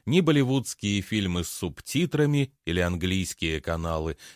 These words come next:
не помогали заполнить пустоту, которую ей оставил Вихан.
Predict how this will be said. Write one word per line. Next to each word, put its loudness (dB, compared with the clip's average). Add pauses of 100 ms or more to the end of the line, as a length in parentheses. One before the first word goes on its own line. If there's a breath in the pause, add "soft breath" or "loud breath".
не 2
помогали 2
заполнить -2
пустоту, -4
которую 0
ей 0
оставил -6 (200)
Вихан. -8